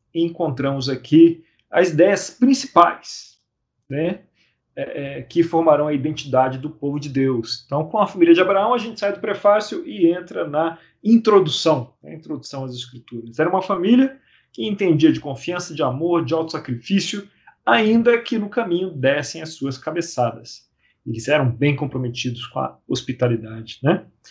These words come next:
A gente também viu caras como Jacó, e um pouquinho de José, que tiveram problemas com a história, mas que no fim acabaram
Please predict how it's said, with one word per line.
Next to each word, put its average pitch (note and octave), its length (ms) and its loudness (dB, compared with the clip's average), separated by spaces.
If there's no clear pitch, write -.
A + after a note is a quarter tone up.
A C4 180 6
gente A3 240 4
também G#3+ 240 -2
viu A#3 160 0
caras G3+ 300 2
como G#3+ 200 -8
Jacó, A3 680 2
e G4+ 200 -18
um E4 100 -12
pouquinho C4+ 500 -2
de F3+ 80 -8
José, F3+ 380 4
que - 220 -14
tiveram G#3 320 -6
problemas G3+ 500 2
com G3+ 120 -10
a - 20 -4
história, G3 520 -2
mas G3+ 920 -2
que F3+ 400 -4
no E3 240 -4
fim E3 360 -4
acabaram D3 760 0